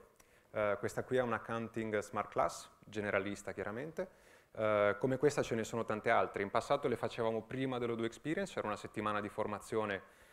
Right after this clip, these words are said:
prima di cominciare l'evento, eh, adesso le abbiamo spostate online dato che, ehm, appunto,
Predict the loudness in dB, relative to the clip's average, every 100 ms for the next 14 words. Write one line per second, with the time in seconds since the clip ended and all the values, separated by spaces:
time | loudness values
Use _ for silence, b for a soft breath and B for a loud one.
0 | B 0 2 2 0 -2 -4 0 2 2
1 | 0 -2 0 2 2 0 0 4 4 2
2 | 0 2 2 0 -4 -6 -4 -2 -2 0
3 | 0 0 0 -2 0 0 0 B B B
4 | _ -2 0 0 -2 -4 -8 -12 -14 -14
5 | -12 -10 -10 -10